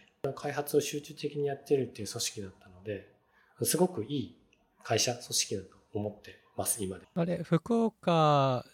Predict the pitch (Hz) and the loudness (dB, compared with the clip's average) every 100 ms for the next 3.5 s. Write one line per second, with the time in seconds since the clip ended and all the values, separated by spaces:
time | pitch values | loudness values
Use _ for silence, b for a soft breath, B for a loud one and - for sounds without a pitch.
0 | _ 139 139 - 160 156 139 139 139 135 | _ 0 2 2 2 4 2 2 0 4
1 | 135 127 123 131 127 117 131 147 156 156 | 4 4 2 2 0 2 0 2 2 2
2 | 139 143 151 135 131 104 95 95 95 - | 2 0 0 2 2 0 -4 -6 -6 -8
3 | 110 107 110 104 | -8 -2 0 -2